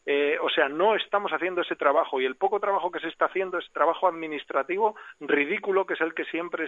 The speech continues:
se hizo hasta ahora y que ahora, desde mi punto de vista y desde el punto de vista de muchos profesionales,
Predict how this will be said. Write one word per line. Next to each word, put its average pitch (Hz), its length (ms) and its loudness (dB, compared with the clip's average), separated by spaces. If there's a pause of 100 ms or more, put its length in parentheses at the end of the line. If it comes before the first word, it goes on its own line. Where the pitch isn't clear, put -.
se 143 360 0 (100)
hizo 175 240 0
hasta - 200 0
ahora 175 280 4
y 151 60 -4
que 143 120 -4
ahora, 190 340 2 (160)
desde 139 520 -4
mi 135 160 -6
punto 220 380 -2
de 175 60 2
vista 170 280 0
y 135 60 2
desde 127 200 0
el 123 100 -4
punto 170 260 -2
de 165 40 0
vista 160 380 -2 (380)
de 143 120 0
muchos 160 320 -4
profesionales, 156 720 0